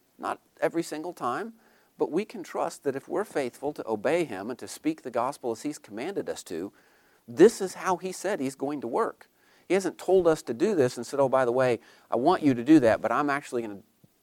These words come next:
do this other thing in order to give, bring people to repentance." No, this is the method that he has chosen to work in the world, to spread the message of Christ, is through his people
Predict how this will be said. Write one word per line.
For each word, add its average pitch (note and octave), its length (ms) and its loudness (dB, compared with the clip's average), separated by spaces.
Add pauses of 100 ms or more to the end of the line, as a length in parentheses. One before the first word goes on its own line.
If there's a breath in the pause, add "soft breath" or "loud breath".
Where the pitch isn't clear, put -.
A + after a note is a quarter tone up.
(140)
do B2+ 140 4
this A2 220 -2
other B2 220 6
thing D#2+ 300 -8
in E2+ 100 -12
order G#2 260 -4
to F#2+ 220 -6 (640)
give, A2 200 0 (380)
bring A2 240 -4
people G2+ 300 -8
to G#2 160 -10
repentance." F2+ 640 -12
No, C3+ 420 -8
this D#3+ 340 0
is D#3+ 240 -2
the C#3+ 100 2
method C3+ 440 -4
that G2 120 -8
he B2 100 -6
has A#2 160 -6
chosen A#2+ 500 -6 (300 loud breath)
to A2 100 -4
work A#2+ 340 2
in G#2+ 180 -6
the G2+ 80 -4
world, G2 420 2 (340 loud breath)
to - 100 -10
spread A2 420 2
the G2+ 80 -12
message G2 420 -6
of F#2 120 -14
Christ, F#2+ 440 -4
is F2 120 -8
through A2+ 260 0
his A#2+ 200 0
people F2+ 540 -2